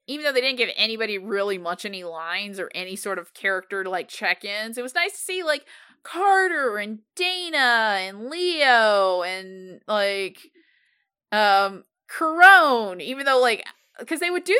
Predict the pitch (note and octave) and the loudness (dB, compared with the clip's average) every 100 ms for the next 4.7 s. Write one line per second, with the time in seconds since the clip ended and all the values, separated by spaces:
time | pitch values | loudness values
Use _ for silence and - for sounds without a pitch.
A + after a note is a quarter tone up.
0 | C5+ G4 F4 A#3+ A#3+ B3+ B3+ C4+ B3 B3+ | 0 -4 -6 -6 0 2 0 -8 -6 -4
1 | A#3 A3 A3+ - B3 B3 - - G#3+ A3+ | -2 -4 -6 -4 -4 -4 -8 -6 0 2
2 | B3 - A#3+ A3+ A#3 A#3 G#3+ E3+ G#3 G3 | 2 -2 -2 -2 -2 -4 -4 -6 -4 -4
3 | G#3 A#3+ A3+ G3 G3+ - F3+ G3+ A3 C4 | -4 -6 -6 -8 -12 -10 -10 -10 -12 -8
4 | C#4 C#4 C#4+ D4 D4+ D4+ | -6 -4 -2 -2 -2 -4